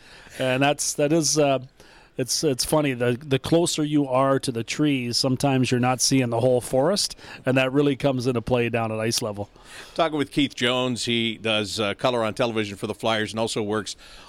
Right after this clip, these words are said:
Speaker 2: on T N T. When you're down there, or when you're in any building, is really what I should say to you, do you ever still at this point pinch yourself,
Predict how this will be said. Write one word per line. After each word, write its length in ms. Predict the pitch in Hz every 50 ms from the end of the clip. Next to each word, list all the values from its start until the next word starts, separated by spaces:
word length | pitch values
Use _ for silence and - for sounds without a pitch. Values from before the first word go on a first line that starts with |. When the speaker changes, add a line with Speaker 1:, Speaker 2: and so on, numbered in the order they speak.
| - -
Speaker 2:
on 140 | 113 113
T 240 | 110 - - 139 127
N 120 | 113 107 104
T. 340 | - - 127 117 107 101 - - - - - - - _ _ - _ _ _ _ _ _ _ _ _
When 120 | - 151 170
you're 100 | 208 226
down 300 | 175 175 151 143 131 117
there, 260 | 104 87 85 85 - -
or 100 | - 127
when 180 | 127 127 185 226
you're 160 | 233 247 226
in 160 | 196 156 147 -
any 200 | - 127 131 139
building, 480 | 120 95 110 107 92 - 85 80 - - - -
is 300 | - - 98 90 82 87
really 220 | 98 110 117 110 98
what 140 | 95 90
I 40 | 87 85
should 220 | - - 95 85
say 220 | - - 98 90
to 40 | 85 87
you, 160 | 87 87 87 - _ - _ _ _ _ _ _ _ _
do 60 | - 170
you 60 | 214 -
ever 220 | - 139 147 160 165
still 300 | 151 - - 147 135 131
at 80 | - -
this 140 | - - -
point 320 | - 123 117 113 117 -
pinch 240 | - 120 110 - -
yourself, 540 | 120 - - 120 107 110 107 - - -